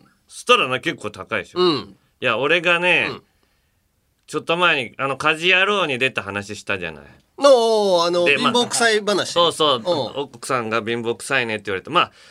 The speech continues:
Speaker 1: それはまあ別に笑いになったからいいやっていう感じだったんですけど、
Speaker 2: うん。うん。
Speaker 1: その時に、
Speaker 2: うん。
Speaker 1: 俺、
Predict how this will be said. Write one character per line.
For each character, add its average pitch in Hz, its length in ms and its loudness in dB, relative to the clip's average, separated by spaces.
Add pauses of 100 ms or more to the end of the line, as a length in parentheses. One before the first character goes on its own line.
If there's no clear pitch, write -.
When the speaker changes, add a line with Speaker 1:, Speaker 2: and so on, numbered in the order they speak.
Speaker 1:
そ 165 160 0
れ 185 80 2
は 208 320 4
ま 208 160 0
あ 170 60 2
別 139 260 -2
に 139 80 -2 (340)
笑 131 360 2
い - 20 -6
に 143 60 -6
な 170 80 0
っ 170 60 -6
た - 120 -8
か 107 120 -2
ら 101 120 0
い 135 160 -2
い 123 40 -2
や 98 100 0
っ - 80 -16
て 85 140 -10
い 95 480 -6
う 147 160 -4
感 90 200 -8
じ 87 80 -16
だ 110 100 -2
っ - 80 -8
た 82 120 -12
ん - 20 -12
で 73 40 -20
す - 60 -20
け 87 80 -12
ど、 135 100 -6
Speaker 2:
う - 20 -2
ん。 165 80 -2 (100)
う - 20 -14
ん。 - 40 -20
Speaker 1:
そ - 260 -10
の 165 100 -4
時 202 300 -4
に、 101 340 -4
Speaker 2:
う 151 60 -6
ん。 120 180 -8 (380)
Speaker 1:
俺、 110 1000 -2